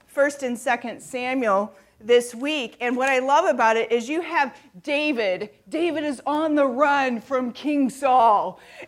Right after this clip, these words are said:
and he will be hiding out in a cave and on the run and fearing for his life.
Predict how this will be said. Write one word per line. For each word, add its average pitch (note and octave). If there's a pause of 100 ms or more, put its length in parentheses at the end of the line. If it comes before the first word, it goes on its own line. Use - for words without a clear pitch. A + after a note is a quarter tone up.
and C4 (260)
he D#4 (120)
will C#4+
be B3+
hiding D#4
out C#4 (220)
in C#4
a B3
cave B3+
and B3+ (220)
on D#4
the C#4
run C4+
and A#3
fearing E4
for C4+
his C4
life. A#3+